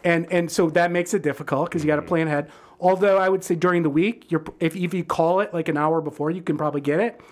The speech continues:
Speaker 1: On a Friday or Saturday, you're gonna have to probably think about two to three days out, which isn't terrible. You're just gonna have to do that. Um, but, but that's 'cause he's making 'em all too, right?
Speaker 2: Yeah.
Speaker 1: Like,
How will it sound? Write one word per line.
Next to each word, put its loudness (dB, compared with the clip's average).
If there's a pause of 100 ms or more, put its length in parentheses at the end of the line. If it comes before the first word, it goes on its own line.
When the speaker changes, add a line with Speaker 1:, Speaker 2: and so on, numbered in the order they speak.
(520)
Speaker 1:
On 2
a 0
Friday 2
or 2
Saturday, 0
you're 0
gonna -2
have -2
to -12
probably -2
think -6
about -6
two -4
to -4
three -4
days -4
out, -12 (200)
which 0
isn't 2
terrible. 0
You're 0
just -8
gonna 0
have -4
to -10
do -2
that. -4 (360)
Um, -2 (160)
but, -2
but -2
that's 2
'cause -4
he's -2
making 0
'em -4
all -10
too, -2
right? -4
Speaker 2:
Yeah. -4
Speaker 1:
Like, -12